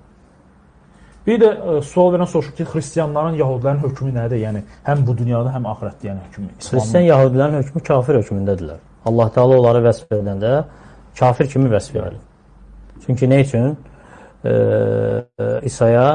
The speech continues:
Speaker 2: və ya yahudilər Musa peyğəmbərlərə olan inancları təhrif olunmuş inanc üzərindədirlər.
Speaker 1: Bəli.
Speaker 2: Tövratı dəyişdilər, İncili dəyişdilər.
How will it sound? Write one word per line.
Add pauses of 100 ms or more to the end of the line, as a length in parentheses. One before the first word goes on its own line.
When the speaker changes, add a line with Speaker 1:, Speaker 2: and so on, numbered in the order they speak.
Speaker 2:
və
ya
yahudilər (600)
Musa
peyğəmbərlərə
olan
inancları
təhrif
olunmuş
inanc
üzərindədirlər. (200)
Speaker 1:
Bəli. (140)
Speaker 2:
Tövratı
dəyişdilər,
İncili
dəyişdilər.